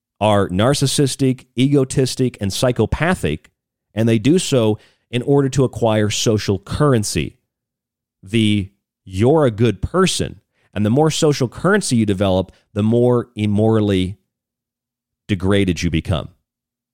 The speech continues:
Because the more you are approved by society, the more you can get away with without being looked at as someone who society doesn't want anything to do with. So rather than wandering the streets,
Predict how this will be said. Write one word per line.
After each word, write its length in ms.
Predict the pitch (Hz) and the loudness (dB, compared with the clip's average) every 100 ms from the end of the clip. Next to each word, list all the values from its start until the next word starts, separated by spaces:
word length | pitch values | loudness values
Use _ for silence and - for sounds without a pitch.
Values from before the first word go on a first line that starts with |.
| _ _ | _ _
Because 260 | 98 113 95 | -4 -2 0
the 100 | 95 | 0
more 380 | 107 127 123 - | 2 2 2 0
you 240 | 107 110 | -2 2
are 140 | 101 92 | 2 0
approved 560 | - - 160 185 107 | -4 -2 0 0 0
by 160 | 92 90 | -4 -2
society, 720 | 90 85 156 180 117 90 87 _ _ | -4 -4 -2 0 0 -2 -4 _ _
the 80 | 87 | -4
more 260 | 90 117 156 | 0 2 2
you 160 | 160 | 2
can 160 | 139 139 | 0 -2
get 140 | 123 | 0
away 340 | 123 110 120 135 | 2 2 2 2
with 480 | 110 92 90 - - _ _ _ _ _ _ _ - | 2 0 -2 -8 -20 _ _ _ _ _ _ _ -6
without 480 | 107 117 107 104 _ _ _ | -2 0 0 -4 _ _ _
being 240 | 104 104 | -2 0
looked 280 | 101 135 - | 2 0 0
at 220 | 95 87 | -2 -2
as 460 | 95 92 90 85 - _ _ _ _ _ _ _ | -2 0 0 -2 -8 _ _ _ _ _ _ _
someone 400 | - 117 110 104 | -6 -2 0 -2
who 160 | 87 101 | 0 -2
society 560 | - 92 - 110 107 95 | -2 -4 -2 -2 0 0
doesn't 280 | 92 90 | 0 -2
want 220 | 90 92 90 | -2 -2 0
anything 420 | 90 85 92 82 | -2 0 -2 -4
to 80 | 76 | -4
do 220 | 92 95 | -2 -2
with. 320 | - - - _ _ | -4 -10 -20 _ _
So 360 | - - 98 92 _ _ | -8 -2 -2 -2 _ _
rather 320 | 113 151 170 | -2 0 2
than 280 | 151 131 98 | 0 -2 -2
wandering 500 | 107 139 147 139 120 | 0 2 2 2 0
the 80 | 101 | -2
streets, 600 | - 135 135 101 - | -2 0 0 0 -6